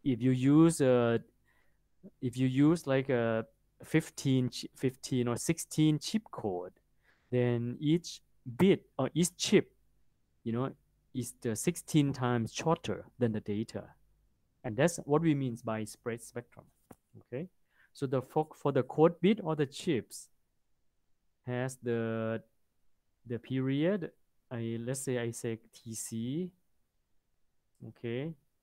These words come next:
which is around, uh, one over K. Let's,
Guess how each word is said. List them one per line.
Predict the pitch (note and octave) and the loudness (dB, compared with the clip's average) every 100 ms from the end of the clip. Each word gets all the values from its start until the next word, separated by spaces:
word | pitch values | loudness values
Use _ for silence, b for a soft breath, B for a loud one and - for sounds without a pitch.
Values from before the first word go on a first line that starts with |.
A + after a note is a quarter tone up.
| _ - | _ -14
which | A#2+ - | -14 -8
is | A#2+ B2+ | -10 -8
around, | A#2+ A2 A2+ A2+ A2+ A2+ A#2 | -8 -8 -8 -8 -8 -8 -6
uh, | G#2+ G#2 G#2 - _ _ _ - | -6 -6 -8 -12 _ _ _ -12
one | A2+ A2+ A#2 | -8 -6 -8
over | A#2+ A#2+ A#2+ B2+ B2+ | -8 -6 -4 -4 -6
K. | - A2+ G#2+ B2+ E3+ E3+ _ _ _ _ _ _ _ _ _ _ _ | -10 -6 -6 -6 -8 -10 _ _ _ _ _ _ _ _ _ _ _
Let's, | A#2+ B2 | -14 -14